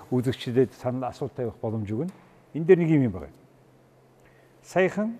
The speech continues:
Улсын хурлын гишүүн Ган Тулга гэдэг хүнтэй холбоотой асуудлыг хуулийн мухардалд орчлоо гэд нөгөө хууль зүйн сайд маань хэлсэн. Тэгээ үндсэн хуулинд энэ асуудлыг тодорхой зааж өгсөн үү? Их хурлын гишүүнийг яа татах юм, яа учиртай юм?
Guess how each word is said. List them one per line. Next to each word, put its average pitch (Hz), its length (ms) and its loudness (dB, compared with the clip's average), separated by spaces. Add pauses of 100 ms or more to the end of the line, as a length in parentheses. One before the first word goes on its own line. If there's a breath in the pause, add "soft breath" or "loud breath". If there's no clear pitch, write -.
Улсын 147 300 -2
хурлын 151 340 -2
гишүүн 135 240 -6
Ган 160 140 2
Тулга 135 320 -2
гэдэг 123 180 -2
хүнтэй 110 300 -4
холбоотой 101 480 -4
асуудлыг 160 480 -4 (1500 soft breath)
хуулийн 196 420 4
мухардалд 175 500 -2
орчлоо 160 500 4
гэд 151 160 4
нөгөө 127 320 0
хууль 139 220 0
зүйн 143 180 -2
сайд 120 240 0
маань 104 160 -4
хэлсэн. - 380 -10 (1040)
Тэгээ 151 120 0
үндсэн 190 320 0
хуулинд 175 320 4
энэ 156 220 2
асуудлыг 143 400 0 (240 loud breath)
тодорхой 135 400 2
зааж 117 240 2
өгсөн 107 380 -6
үү? 101 260 -6
Их - 60 -18
хурлын 143 340 -6
гишүүнийг 120 380 -10 (260 loud breath)
яа 113 240 0
татах - 400 -14
юм, 101 160 -6
яа 98 300 -4
учиртай 101 580 -10
юм? 98 40 -14